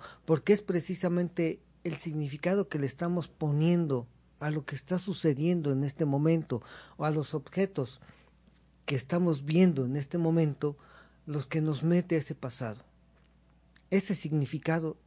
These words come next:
es lo que nos está llevando a ese pasado, y ese pasado está impregnado, a veces, de dolor, está impregnado porque te pegó mamá, porque te abandonó papá, porque te hicieron bullying en la escuela,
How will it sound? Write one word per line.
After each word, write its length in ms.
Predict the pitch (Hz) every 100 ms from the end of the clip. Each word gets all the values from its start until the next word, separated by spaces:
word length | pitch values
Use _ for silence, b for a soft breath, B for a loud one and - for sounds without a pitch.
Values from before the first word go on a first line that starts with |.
| -
es 180 | 185 180
lo 120 | 165
que 100 | 147
nos 180 | 131 117
está 220 | - 160
llevando 380 | 160 147 147 151
a 20 |
ese 100 | 135
pasado, 540 | - 127 - 131 120 120 b b b b 139
y 80 |
ese 180 | 170 -
pasado 420 | - 143 - 170
está 180 | 156 -
impregnado, 800 | 170 - 156 131 156 175 143 131 - b b _
a 80 | 131
veces, 580 | 170 180 147 127 - _ _ _ _ _ _ -
de 120 | 135
dolor, 340 | 139 143 190 - - _ _ _ _
está 160 | - 160
impregnado 760 | 151 160 131 156 160 156 127 - b b b b
porque 280 | 160 135 160
te 140 | -
pegó 320 | - 135 131
mamá, 400 | 131 131 135 151
porque 240 | 151 - 139
te 160 | -
abandonó 540 | 123 131 127 127 127 135
papá, 580 | 131 120 _ 143 147 -
porque 300 | 143 117 143
te 120 | -
hicieron 420 | 123 - 147 135
bullying 340 | 131 139 131 127
en 160 | 120
la 60 | 117
escuela, 580 | 117 - 156 147 143